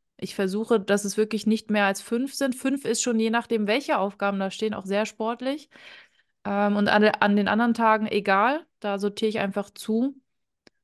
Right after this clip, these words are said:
Und da sind dann aber auch die Termine, die schon eine vorzeitige Erinnerung haben. Also weiß ich, ich hab noch ein bisschen Puffer und so weiter. Und das funktioniert für mich richtig gut.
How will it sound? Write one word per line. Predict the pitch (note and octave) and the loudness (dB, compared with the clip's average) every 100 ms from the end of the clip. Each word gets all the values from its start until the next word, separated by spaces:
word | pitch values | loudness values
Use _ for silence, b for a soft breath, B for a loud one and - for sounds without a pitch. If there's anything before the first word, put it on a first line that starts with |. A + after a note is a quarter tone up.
| - | -4
Und | G3 | 2
da | G3 G3 | 4 4
sind | A3 | 4
dann | G#3+ G3+ | 4 2
aber | F#3+ G3 | 2 2
auch | G3 - | 2 0
die | G3+ G#3 G#3 G#3+ | -2 0 0 -2
Termine, | - G#3 G3 G3+ G#3 | -4 -4 -2 0 0
die | F#3+ G3 | -2 -4
schon | - | -4
eine | F#3+ | -6
vorzeitige | F#3 G3+ G3+ G#3 G3 G3+ F#3+ | -2 -4 0 0 0 0 2
Erinnerung | F3+ F#3 A3 A3 G#3+ G#3 | 2 2 0 0 0 0
haben. | G3 G3 F#3+ | 0 -2 -2
Also | F#3 F#3 | -6 -6
weiß | F3 F3+ F#3+ F#3+ | -2 0 0 -2
ich, | F3+ - - - | -4 -6 -18 -12
ich | F#3+ - | -10 -6
hab | F3+ | -2
noch | F3+ | 0
ein | |
bisschen | E3+ F3 D#3+ | 0 -2 -4
Puffer | F3 - E3 | -6 0 0
und | D#3+ | 0
so | E3 | 2
weiter. | E3 | 2
Und | F3 | 4
das | G3+ | 4
funktioniert | G#3+ A#3 - G3+ G#3+ A3 | 4 4 4 2 2 2
für | G#3 | 0
mich | G3 G#3+ - | 2 2 0
richtig | G#3 G3+ G#3 G3 | -4 -2 -4 -6
gut. | - F#3+ F3+ | -2 -2 -2